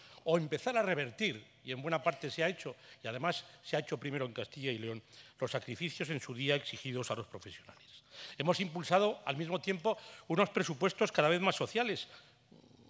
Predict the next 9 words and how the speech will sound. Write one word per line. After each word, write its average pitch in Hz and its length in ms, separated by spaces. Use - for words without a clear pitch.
Contemple, 147 720
eh, 107 500
el 117 80
capítulo 143 540
de 131 80
las 139 120
tres 190 200
consejerías 156 500
sociales 151 460